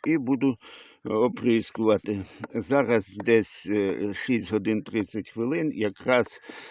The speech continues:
е, гарний день буде сонячний, якраз пора для того, щоб проводити оприскування.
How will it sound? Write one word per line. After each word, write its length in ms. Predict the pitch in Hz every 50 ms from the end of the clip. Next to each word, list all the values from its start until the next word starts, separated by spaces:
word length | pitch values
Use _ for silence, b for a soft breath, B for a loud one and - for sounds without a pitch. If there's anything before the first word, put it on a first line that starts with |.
| B B B - - -
е, 160 | 110 110 110
гарний 480 | 107 113 110 117 107 95 110 110 107
день 240 | 98 143 156 170 156
буде 280 | 131 131 143 120 139 120
сонячний, 800 | - - 143 135 127 127 123 113 - - 127 127 123 120 107 - - -
якраз 720 | 110 107 - - - 127 127 123 - - - - - - - - - - -
пора 300 | 107 101 104 135 135 117
для 220 | - 117 107 107
того, 260 | - - 127 127 127 110
щоб 260 | - - 120 117 95
проводити 580 | - - 110 107 113 123 92 120 104 - 113
оприскування. 760 | 117 117 92 - 101 101 - - - - 92 80 80 82 -